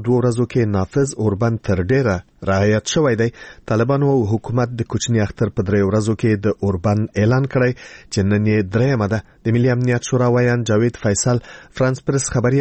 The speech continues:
اژانس ته وویل اوربند پر ځای دی او د تاوتریخوالي راپور نه دی ورکړل شوی. خو په تیرو دوه ورځو کې د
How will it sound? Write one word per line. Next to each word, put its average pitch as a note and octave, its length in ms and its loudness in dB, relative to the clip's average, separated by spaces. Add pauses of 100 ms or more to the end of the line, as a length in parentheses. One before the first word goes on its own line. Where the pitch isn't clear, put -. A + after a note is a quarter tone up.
اژانس G#2+ 360 -2
ته A2+ 140 2
وویل C3 340 2
اوربند A2 580 -2 (320)
پر G2 220 0
ځای C3 140 2 (100)
دی C3+ 100 2 (180)
او A#2 60 2 (160)
د G2+ 100 0 (140)
تاوتریخوالي G#2 680 0
راپور A2+ 320 -2
نه C#3+ 120 0
دی G#2 120 2
ورکړل A2 360 -2
شوی. A#2+ 220 2 (460)
خو D#3 220 -4
په D3 100 -4
تیرو D#3 220 2
دوه B2 240 0
ورځو D3 260 0
کې C3+ 80 -2
د A#2 40 2